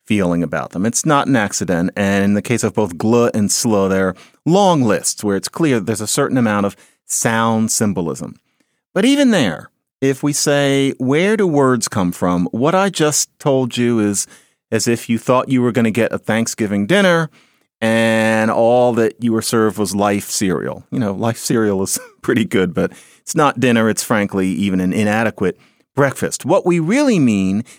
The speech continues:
is where do words come from? Not these little tricks and marginal cases, but, you know,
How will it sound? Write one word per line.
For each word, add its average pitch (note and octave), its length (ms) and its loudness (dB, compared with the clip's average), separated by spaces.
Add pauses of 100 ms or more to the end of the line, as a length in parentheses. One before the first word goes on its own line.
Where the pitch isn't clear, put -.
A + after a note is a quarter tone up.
(160)
is D3 180 0
where F3 200 2
do C#4 80 2
words A#3+ 400 2
come D3 240 0
from? G2 500 -2
Not D#3 180 -4
these G3+ 160 -8
little G3 180 -2
tricks - 500 -4
and D3 120 0
marginal B2+ 400 0
cases, G#2 380 -4
but, - 180 -4 (240)
you E3+ 80 0
know, - 100 0